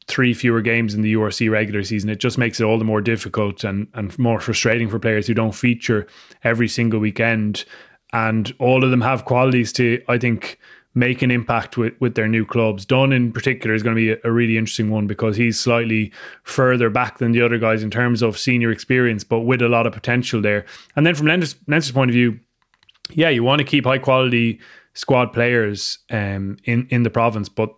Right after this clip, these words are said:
the conveyor belt kind of rolls on, you know, even with Dunn leaving, Joe McCarthy, I've mentioned him, <laughs> I think, for, for several weeks in a row now, but he's been unbelievably impressive.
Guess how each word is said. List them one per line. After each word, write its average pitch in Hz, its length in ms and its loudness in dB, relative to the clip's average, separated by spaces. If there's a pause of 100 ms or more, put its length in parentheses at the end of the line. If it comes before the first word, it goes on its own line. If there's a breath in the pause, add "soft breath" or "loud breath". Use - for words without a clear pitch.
(100)
the - 80 -8
conveyor 117 360 2
belt 160 180 2 (160)
kind 123 160 2
of 113 80 2
rolls 113 320 2
on, 107 360 -2 (120)
you 135 100 0
know, 120 220 2
even 131 240 4
with 123 140 2
Dunn 127 200 2
leaving, 117 460 0 (640 loud breath)
Joe 127 360 0
McCarthy, 120 640 0 (300)
I've 117 120 -2
mentioned 120 360 0
him, 147 160 -2
<laughs> - 20 -4
I - 40 -4
think, 120 300 -2
for, - 220 -12
for 117 220 -2
several 120 320 0
weeks 123 240 0
in 117 60 0
a 113 40 2
row 120 220 2
now, 110 160 0
but 107 220 -2
he's 120 180 0
been 110 200 -2 (140)
unbelievably 117 540 2
impressive. 110 580 -2